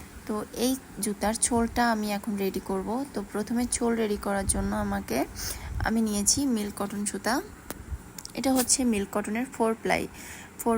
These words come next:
প্লাই উল, অনেক সফট একটা সুতা। তো এটার জন্য আমি যেহেতু জুতা করব, জামা করার জন্য কাটা একটু মোটা নেই, but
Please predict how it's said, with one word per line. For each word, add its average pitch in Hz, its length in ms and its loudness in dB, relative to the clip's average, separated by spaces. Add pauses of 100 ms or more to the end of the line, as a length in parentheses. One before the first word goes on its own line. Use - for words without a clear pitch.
প্লাই 214 200 2
উল, 214 200 0 (260)
অনেক 233 300 2 (120)
সফট 190 280 0
একটা 190 220 -4
সুতা। 196 320 -2 (600)
তো 202 80 0 (120)
এটার 247 240 2
জন্য 254 200 2 (140)
আমি 233 160 2 (260)
যেহেতু 233 360 4
জুতা 220 240 2 (120)
করব, 185 220 0 (400)
জামা 214 320 6
করার 220 320 0
জন্য 208 160 -2 (180)
কাটা 202 240 0
একটু 202 200 -4
মোটা 196 280 0
নেই, 185 200 0
but 185 180 -2